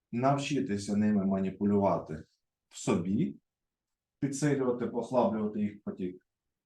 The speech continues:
і концентрацію, і потім повільно впливати на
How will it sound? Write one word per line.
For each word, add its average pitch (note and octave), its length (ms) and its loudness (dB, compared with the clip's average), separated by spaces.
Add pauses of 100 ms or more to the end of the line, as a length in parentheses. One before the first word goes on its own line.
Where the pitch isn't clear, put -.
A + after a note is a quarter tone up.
(160)
і B2 80 -2
концентрацію, G2+ 840 -2 (520)
і D#3+ 100 2
потім G3 420 2
повільно C#3+ 400 0
впливати A2 600 2
на F#2+ 320 0